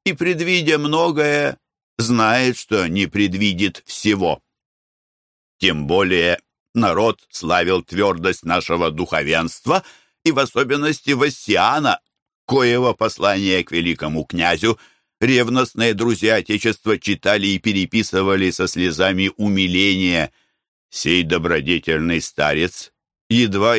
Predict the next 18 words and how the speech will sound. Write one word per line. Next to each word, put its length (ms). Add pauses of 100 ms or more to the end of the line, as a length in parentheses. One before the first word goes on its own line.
имел 300
время 420
благословить 800
начало 540
государственной 840
независимости 840
в 80
России, 600 (500)
занемог 760
и 140
скончался 720
в 60
одна 260
тысяча 480
четыреста 640
восемьдесят 640
первом 380
году, 360